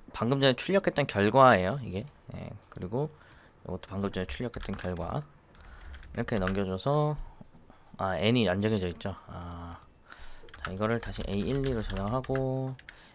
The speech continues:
N은 오라고 저장하고 이건 다시 에이 일, 이로 넣을게요. 에이 일, 이로 이렇게 보면은, 네, 앞에 세 개 잘 붙죠? 그래서 요런 형태로 나올 겁니다. 자, 요 형태로 나오는 것까지는 좋은데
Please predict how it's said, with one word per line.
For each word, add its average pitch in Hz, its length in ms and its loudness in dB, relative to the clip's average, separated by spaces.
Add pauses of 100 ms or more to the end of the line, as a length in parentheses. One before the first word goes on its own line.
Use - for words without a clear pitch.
(140)
N은 98 260 2
오라고 101 440 8
저장하고 127 840 0 (1700)
이건 101 120 -4
다시 101 240 -6
에이 104 220 0
일, 147 240 0
이로 127 160 2
넣을게요. 92 360 -2 (280)
에이 92 160 -4
일, 127 200 -2
이로 160 540 2 (1120)
이렇게 - 160 -6
보면은, 101 720 -2 (260)
네, 87 320 -8 (320)
앞에 101 180 -2
세 170 140 -2
개 180 80 2
잘 135 160 4
붙죠? - 280 -2 (460)
그래서 139 180 -4
요런 165 260 8
형태로 185 340 6
나올 101 260 6
겁니다. 90 380 -4 (600)
자, 127 120 2
요 156 220 6
형태로 226 720 8
나오는 139 320 8
것까지는 160 320 4
좋은데 101 580 0